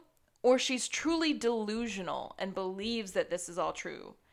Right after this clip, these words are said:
And Sean clocked this prescription bottle that came out of her purse for clozapine.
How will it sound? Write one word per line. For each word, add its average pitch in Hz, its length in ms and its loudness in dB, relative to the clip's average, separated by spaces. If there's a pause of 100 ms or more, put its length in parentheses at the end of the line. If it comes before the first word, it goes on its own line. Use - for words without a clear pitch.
(220)
And 208 380 6
Sean 277 480 4
clocked 240 520 4
this 202 180 -4
prescription 190 680 -6
bottle 180 640 4
that 170 260 4
came 185 200 -4
out 180 100 2
of 185 80 -2
her 180 100 -2
purse 175 320 -2
for 165 140 -6
clozapine. 269 720 0